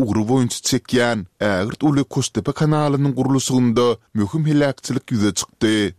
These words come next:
we ol entegem aradan aýrylmady diýip, Rivers Health internet neşri Serhetiz derýalar halkara ekologiýa koalisiýasynyň ekspertlerine salgylanyp habar berýär.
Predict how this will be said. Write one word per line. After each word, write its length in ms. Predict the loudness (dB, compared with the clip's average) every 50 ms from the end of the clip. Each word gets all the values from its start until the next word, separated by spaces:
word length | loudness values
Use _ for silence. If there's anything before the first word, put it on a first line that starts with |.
| _ -6
we 200 | -2 0 2 2
ol 220 | 2 2 0 -2 -2 -2
entegem 500 | -2 -2 -2 -2 -2 0 0 0 0 0 0
aradan 420 | 0 0 0 0 -2 -2 -2 -2 -2
aýrylmady 600 | 0 -2 0 0 0 0 0 0 0 0 -2 0 2
diýip, 220 | 0 0 0 -4 -20 _ _ _ _ -6 -2
Rivers 520 | 0 0 2 2 0 0 -2 -4 -10 -4 -2
Health 280 | -2 -2 -2 -4 -6 -4
internet 500 | -4 -2 -2 0 0 2 2 0 0 0
neşri 540 | -2 0 0 0 0 2 2 2 0 -2 -4 _
Serhetiz 640 | _ -2 0 0 0 0 0 -2 -2 -2 -6 -8 -2 0
derýalar 560 | 0 2 2 0 0 0 0 0 -2 -4 -6 -10 _ _ -6
halkara 520 | -2 -2 -2 -2 -2 -2 0 0 0 0
ekologiýa 560 | -2 -2 -4 -2 0 0 0 0 -2 -2 -2 -2
koalisiýasynyň 760 | -2 0 2 2 0 0 0 -4 -4 -2 0 0 0 0 -2 -4
ekspertlerine 720 | -6 -6 -4 0 0 0 0 -2 -4 -4 -2 0 0 -2 -2 -2
salgylanyp 500 | -2 -2 0 0 0 0 0 0 -2 -4 -8 -6
habar 300 | -2 0 0 0 0 0 0
berýär. 480 | 0 0 0 0 2 2 0 0 -4